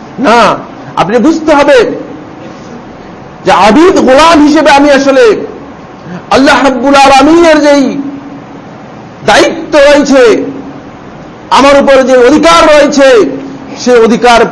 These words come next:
পরিপূর্ণরূপে আল্লাহ তাআলার জন্য আমি পেশ করতে পারলাম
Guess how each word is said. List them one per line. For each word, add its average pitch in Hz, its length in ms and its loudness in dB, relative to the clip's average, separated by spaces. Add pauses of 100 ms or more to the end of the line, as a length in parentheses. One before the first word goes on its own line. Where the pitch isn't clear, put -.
(140)
পরিপূর্ণরূপে 233 580 0
আল্লাহ 208 280 2
তাআলার 196 300 0
জন্য 190 200 0
আমি 180 260 0 (500)
পেশ 220 280 0
করতে 196 260 -4
পারলাম 151 400 0